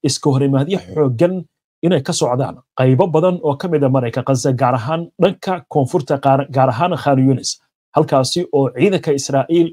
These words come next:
itaalkooda oo dhan ay iskugu geynayaan. Sidoo kale, bartamaha Marayka Gaza ayaa lagu soo horamayaa dagaallo culus inay ka socdaan.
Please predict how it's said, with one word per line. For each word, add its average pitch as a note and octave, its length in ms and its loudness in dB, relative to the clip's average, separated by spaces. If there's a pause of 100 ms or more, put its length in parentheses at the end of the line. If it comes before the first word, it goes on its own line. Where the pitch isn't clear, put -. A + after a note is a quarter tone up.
itaalkooda E3 680 -2 (100)
oo D3 140 4
dhan G3 160 0
ay D3+ 60 2
iskugu D3 380 0
geynayaan. B2 540 0 (720)
Sidoo A3+ 220 2
kale, F#3 180 -4 (480)
bartamaha D#3+ 340 0
Marayka D#3 320 2
Gaza B2+ 300 0
ayaa C3+ 200 2
lagu C#3 200 2
soo D3 180 -2
horamayaa D#3 460 -2 (220)
dagaallo C#3 400 2
culus - 260 -2
inay C#3 180 0
ka D3 120 -6
socdaan. A2 480 -2